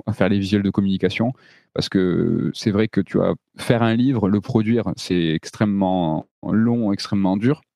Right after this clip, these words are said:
mais ça, ça reste que cinquante pour cent du trajet. Si on s'arrêtait là, et c'est ce qu'on faisait au début, quand on était content de produire, produire, produire, mais derrière, il faut les vendre, parce que, ben, comme on dit, il faut que les auteurs touchent,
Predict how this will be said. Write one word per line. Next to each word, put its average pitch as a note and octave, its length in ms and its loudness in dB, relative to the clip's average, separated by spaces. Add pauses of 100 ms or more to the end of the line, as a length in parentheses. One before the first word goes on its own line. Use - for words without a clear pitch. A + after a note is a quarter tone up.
mais G2+ 160 0
ça, G2+ 240 0
ça F#2+ 180 0
reste B2 220 -2
que G#2+ 180 0
cinquante A2 320 0
pour G#2+ 140 -8
cent A2+ 100 -2
du A2 80 0
trajet. G2+ 320 -4 (140)
Si - 200 -4
on G#2 120 0
s'arrêtait G2+ 340 0
là, F#2+ 240 0
et F2+ 80 0
c'est - 160 -6
ce - 80 -6
qu'on G#2+ 160 0
faisait G#2 160 2
au G2+ 60 2
début, G2+ 340 0
quand F2+ 160 -2
on E2+ 440 -2
était A#2 180 -4
content A#2+ 320 2
de G#2 80 2
produire, G#2+ 420 -2
produire, G2+ 320 -2
produire, A2 300 0 (420)
mais G2 240 2
derrière, G2+ 320 2
il A2+ 80 0
faut G2+ 100 -2
les G2+ 80 2
vendre, A#2+ 300 -2
parce - 100 -14
que, - 120 -6
ben, E2+ 80 -6
comme - 160 -4
on F#2+ 60 0
dit, G2 100 0
il G2 60 0
faut - 120 -10
que - 80 -10
les F2 80 -4
auteurs F#2+ 240 0
touchent, - 300 -4